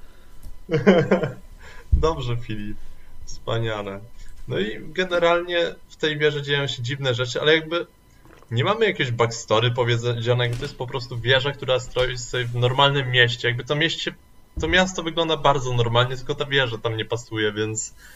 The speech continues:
dziwię się, że jakaś kontrola podatkowa tam nie podeszła czy coś, że hej,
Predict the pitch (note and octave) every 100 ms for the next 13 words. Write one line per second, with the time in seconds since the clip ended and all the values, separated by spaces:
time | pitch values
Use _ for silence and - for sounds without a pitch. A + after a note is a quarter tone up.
0 | - - - G#2+ - F#3+ D#3+ C#3+ C#3+ C3+
1 | C#3+ A#2+ B2+ B2+ B2+ B2+ A#2+ - B2 B2
2 | A#2+ A#2+ A#2+ - A#2+ A#2+ A#2+ A2 - -
3 | A2+ A2 A2 G#2+ G#2 G#2 A#2 A#2